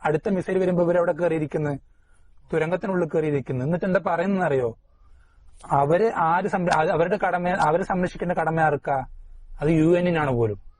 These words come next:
എന്നുവെച്ചാൽ ഇവര് അങ്ങോട്ട് അടിക്കുക, ഒരേ ചെറിയൊരു അടി അടിക്കുക, എന്നിട്ട് വലി-, വ-, വ-, വലിയൊരു അടി വരുന്നുണ്ടെന്ന് കാണുമ്പോ ഇവര് മാറി നിൽക്കുക. എന്നിട്ട് ആ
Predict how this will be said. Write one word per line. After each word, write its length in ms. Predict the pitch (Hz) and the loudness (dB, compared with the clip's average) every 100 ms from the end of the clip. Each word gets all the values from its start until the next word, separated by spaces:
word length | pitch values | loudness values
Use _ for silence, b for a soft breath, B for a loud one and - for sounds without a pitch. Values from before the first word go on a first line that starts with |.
| - - - - - - - - - - - - - - - - - - - - - - - - - | -20 -20 -20 -20 -20 -18 -18 -18 -20 -20 -20 -20 -20 -20 -20 -20 -20 -18 -18 -20 -20 -20 -20 -14 -4
എന്നുവെച്ചാൽ 280 | 147 214 233 - - - | 0 4 4 2 -6 0
ഇവര് 360 | 143 185 262 - - - - - - - - - - - | 6 8 8 4 -4 -20 -20 -20 -20 -20 -20 -20 -20 -2
അങ്ങോട്ട് 380 | - 160 180 185 | 4 6 6 6
അടിക്കുക, 400 | 190 160 - 175 - | 2 2 2 0 4
ഒരേ 240 | 160 180 | 4 4
ചെറിയൊരു 400 | - 160 170 185 | 4 4 6 6
അടി 160 | 160 160 | 6 4
അടിക്കുക, 300 | 143 - 151 | 4 0 -4
എന്നിട്ട് 960 | 233 - - - - - - 190 208 | -6 -20 -20 -20 -20 -20 -4 2 6
വലി-, 320 | 180 175 190 | 8 8 8
വ-, 220 | 160 170 | 8 8
വ-, 260 | 170 165 151 | 8 6 8
വലിയൊരു 300 | 156 165 214 | 6 8 6
അടി 220 | 208 175 202 | 6 6 4
വരുന്നുണ്ടെന്ന് 400 | 185 185 190 180 | 4 2 2 2
കാണുമ്പോ 380 | 170 160 165 | 0 0 -2
ഇവര് 180 | 156 175 | 0 0
മാറി 440 | 170 170 156 160 196 | 2 2 2 0 -2
നിൽക്കുക. 340 | 151 - 139 | -6 -6 -10
എന്നിട്ട് 1400 | - - - - - - - - - - - - 160 196 | -10 -16 -20 -20 -20 -18 -20 -20 -20 -20 -20 -18 -4 0
ആ 160 | 220 | 0